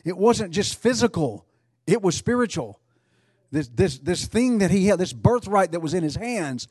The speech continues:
was physical and spiritual. It was a major thing in his life. But Esau, knowing all of that, disregarded and despised it.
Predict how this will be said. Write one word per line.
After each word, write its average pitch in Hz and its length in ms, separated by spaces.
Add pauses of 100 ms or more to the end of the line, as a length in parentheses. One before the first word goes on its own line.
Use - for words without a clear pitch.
(160)
was 151 280
physical 185 600 (140)
and 139 140
spiritual. 220 600 (200)
It 170 80
was 151 240
a 120 60
major 202 580
thing 254 340
in 151 100
his 131 140
life. 127 540 (840)
But 127 140
Esau, 156 520 (200)
knowing 165 380
all 214 240
of 202 80
that, 220 320 (1120)
disregarded 170 720
and 139 80
despised 147 560
it. 131 100